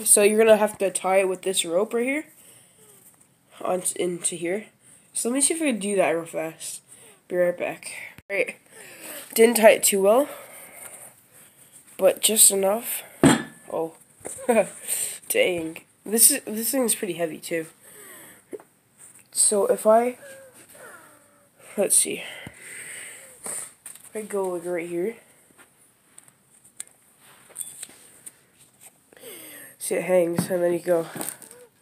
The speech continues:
oh, this rope just fell. But you could even either throw it with this onto, like, a tree or whatever you're trying to grab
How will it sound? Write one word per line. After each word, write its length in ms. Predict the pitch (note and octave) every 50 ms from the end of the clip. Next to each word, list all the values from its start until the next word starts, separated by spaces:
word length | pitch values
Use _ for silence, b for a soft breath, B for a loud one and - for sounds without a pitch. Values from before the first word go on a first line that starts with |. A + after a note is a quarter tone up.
| B B B B B B B B B
oh, 140 | - F#3 E3+ E3+
this 200 | - - - - - - - -
rope 260 | F3+ F3 E3+ - - - B B B B B B -
just 180 | - - -
fell. 240 | - F#3+ F#3 F#3+ - - B B B B B B B B B B B B - - -
But 300 | - G3 - - - _ _ _ _ _ _ _ - B B B B B B B B B B B B B B B B B B B B B B B B B B B
you 60 | -
could 100 | G3+ A#3
even 260 | B3 B3 A3+ A3 G#3 - - - - -
either 320 | - A3 A3 G#3 G#3 F#3+
throw 540 | F3 - - - - - G3 F#3 F#3+ G3 G3+
it 100 | G3 -
with 220 | F#3 F3+ F3+ - -
this 500 | F3+ F3+ G3 A3+ A#3 - - - - - b b b b b b b b b b b b _ -
onto, 320 | F#3 F#3 F#3 - - G3
like, 180 | F#3 F#3 F#3 -
a 60 | F3+
tree 260 | - - F#3+ F#3 F#3
or 60 | F#3+
whatever 240 | F#3+ F#3+ F#3 F3+ F#3
you're 100 | G3 F#3+
trying 200 | F#3 - G3 F#3+
to 40 | G3
grab 320 | F#3+ G#3 G#3 A3 A3 A3+